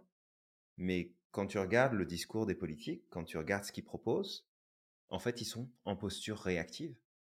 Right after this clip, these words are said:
Parce que les seules choses qui conditionnent à cet instant, c'est qu'est-ce qu'on peut dire pour gagner des votes, pour gagner des voix, qui vont faire plaisir à ce qui se passe,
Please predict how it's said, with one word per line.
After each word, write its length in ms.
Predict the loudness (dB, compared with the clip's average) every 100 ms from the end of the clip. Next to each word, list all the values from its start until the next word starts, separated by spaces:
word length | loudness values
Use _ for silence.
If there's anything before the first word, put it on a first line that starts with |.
| _ _
Parce 140 | -8 0
que 80 |
les 100 | 0
seules 200 | 2 0
choses 280 | 0 0 0
qui 120 | -2
conditionnent 540 | -4 -2 0 0 0 0
à 60 |
cet 220 | 0 -2 -2
instant, 320 | -2 -2 -4
c'est 280 | -2 -4 -2
qu'est-ce 200 | -6 -4
qu'on 120 | -4
peut 140 | 0
dire 400 | 0 2 2 0 -8 _ _ _ _
pour 200 | -4 2
gagner 260 | 4 4 6
des 100 | 4
votes, 520 | 4 2 0 -10 -12 _
pour 120 | -2
gagner 220 | 2 2 2
des 120 | 2
voix, 340 | 2 0 -2 _ _
qui 100 | -6
vont 120 | -4
faire 200 | -2 -4
plaisir 420 | -2 -4 -2 -2 -4
à 80 | -8
ce 100 | -6
qui 100 | -8
se 60 | -6
passe, 220 | -4 -6